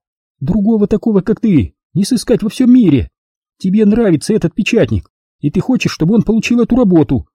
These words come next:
Да ты просто сказочный принц, не так ли? Чёртов святой, вот ты кто!» «Никакой я не святой», — сказал я. «О, лучше бы ты был негодяем», —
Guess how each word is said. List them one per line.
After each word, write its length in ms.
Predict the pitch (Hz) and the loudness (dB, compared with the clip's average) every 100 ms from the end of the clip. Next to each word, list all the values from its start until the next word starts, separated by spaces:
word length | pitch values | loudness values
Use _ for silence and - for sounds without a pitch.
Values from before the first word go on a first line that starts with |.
| _ _ | _ _
Да 140 | - 147 | -6 -4
ты 100 | 226 | -2
просто 320 | 226 208 220 | -4 -2 -2
сказочный 500 | - 254 208 - 254 | 0 0 -2 0 0
принц, 440 | - 254 151 110 | 2 2 2 0
не 100 | 190 | -2
так 300 | 233 240 143 | 0 0 0
ли? 160 | 117 82 _ _ _ | -2 -6 _ _ _
Чёртов 460 | - 269 214 - 202 | -2 0 0 0 -2
святой, 520 | 240 247 269 226 143 | 0 2 2 2 2
вот 260 | 190 277 | 2 0
ты 80 | - | 0
кто!» 380 | - 190 139 80 - _ _ _ _ - | -2 2 2 0 -10 _ _ _ _ -8
«Никакой 580 | 104 101 - 98 120 | -4 -2 -4 -2 2
я 60 | 160 | 4
не 100 | 156 | 2
святой», — 560 | - 143 180 147 82 - | 0 -2 0 0 -2 -6
сказал 400 | _ - 110 120 | _ -12 -6 -4
я. 280 | 131 117 73 _ _ _ _ | -2 -2 -4 _ _ _ _
«О, 460 | 226 254 220 151 98 _ _ | 0 2 2 0 -2 _ _
лучше 300 | 147 233 - | -4 -4 -2
бы 100 | 233 | 0
ты 120 | 254 | 0
был 120 | 240 202 | 2 4
негодяем», — 720 | 240 262 254 202 147 101 | 4 2 0 2 2 0